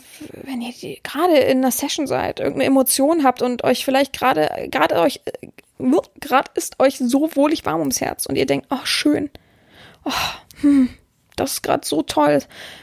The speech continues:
Oh, das ist, ich fühl mich wirklich so wohl.“ Und euch eine Träne runterläuft. Also, we-, wenn's dann wirklich eine Domina gibt, die das bestraft, dann ist es nicht die richtige Domina, <laughs> auch wenn ihr euch grad wohlfühlt. Aber es ist vollkommen okay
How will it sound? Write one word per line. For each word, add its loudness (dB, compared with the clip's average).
Oh, -6
das -2
ist, -4
ich -2
fühl 0
mich 0
wirklich -2
so -2
wohl.“ 2
Und 0
euch 4
eine 0
Träne 0
runterläuft. 0
Also, 4
we-, 0
wenn's 0
dann 0
wirklich 2
eine -2
Domina 2
gibt, -2
die 0
das 0
bestraft, -4
dann -6
ist -2
es -4
nicht -2
die -6
richtige -4
Domina, 0
<laughs> -18
auch 0
wenn 4
ihr 6
euch 2
grad 4
wohlfühlt. 2
Aber 6
es 2
ist -2
vollkommen 0
okay 0